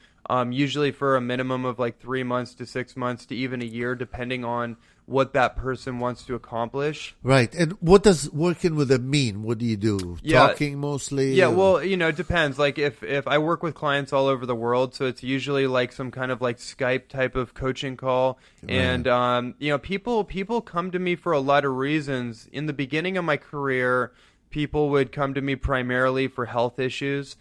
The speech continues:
Speaker 2: Right.
Speaker 1: And people obviously still do now, but now it's become more where people come to me for life,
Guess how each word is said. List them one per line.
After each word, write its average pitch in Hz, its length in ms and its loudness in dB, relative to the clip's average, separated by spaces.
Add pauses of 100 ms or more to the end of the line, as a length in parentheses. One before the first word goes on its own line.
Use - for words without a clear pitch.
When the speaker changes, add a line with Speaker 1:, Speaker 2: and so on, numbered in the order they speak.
Speaker 2:
Right. 104 200 4
Speaker 1:
And 82 80 2
people 160 460 2 (100)
obviously 135 500 -2
still 135 260 -2
do 123 160 -4
now, 135 280 2
but 117 160 -4
now 143 220 2
it's 185 160 -2
become 160 360 -4
more 139 360 0
where 135 140 0
people 139 340 -6
come 139 260 -6
to 139 120 -14
me 139 300 -4 (400)
for 139 220 0
life, 123 600 0